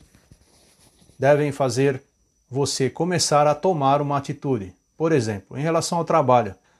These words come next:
você se questionará o porquê o faz. Por prazer, elogios, popularidade, dinheiro, fama. Na realidade, você fará o seu trabalho pelos seguintes motivos. Primeiro, pela família.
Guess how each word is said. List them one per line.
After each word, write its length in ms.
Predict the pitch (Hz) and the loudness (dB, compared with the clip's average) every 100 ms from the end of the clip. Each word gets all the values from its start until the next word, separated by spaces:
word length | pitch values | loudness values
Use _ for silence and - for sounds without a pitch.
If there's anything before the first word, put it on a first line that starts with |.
| _ _ - | _ _ -4
você 300 | 135 - 135 | -2 0 0
se 140 | 135 | -4
questionará 840 | - 135 - 131 139 160 147 156 - _ _ _ _ | -2 -2 -2 -2 2 4 4 2 -4 _ _ _ _
o 140 | - 175 | -10 -8
porquê 280 | 233 185 170 | -6 -2 0
o 100 | 135 | 2
faz. 500 | 156 131 - - - _ _ _ | 4 2 0 -14 -20 _ _ _
Por 140 | - 107 | -16 -10
prazer, 480 | 135 123 101 175 123 | -4 -2 0 0 0
elogios, 640 | 107 113 98 143 139 98 | -4 -8 -4 -2 -2 -4
popularidade, 800 | - 120 117 107 107 147 156 101 | -8 -6 -6 -6 0 2 2 -4
dinheiro, 480 | 101 117 131 165 117 | -10 -4 -2 -2 -4
fama. 520 | - 139 156 131 101 _ _ _ _ _ _ _ _ - | -6 -4 -2 -4 -10 _ _ _ _ _ _ _ _ -4
Na 140 | 180 | 0
realidade, 540 | 190 190 160 139 170 | 4 4 4 4 4
você 260 | 147 156 160 | 2 -4 -4
fará 260 | - 143 147 | -2 2 2
o 40 | |
seu 160 | - 147 | 0 -4
trabalho 380 | 135 113 143 | -4 -2 -4
pelos 280 | 139 143 131 | -6 -8 -8
seguintes 440 | - 107 120 180 - | -8 -6 -4 -4 -4
motivos. 640 | 214 - 113 90 - - _ _ _ _ _ - | -6 -4 -6 -8 -14 -20 _ _ _ _ _ -2
Primeiro, 360 | 196 202 208 | 4 6 6
pela 180 | 214 214 | 4 0
família. 540 | 208 240 165 117 98 | 2 0 2 0 -4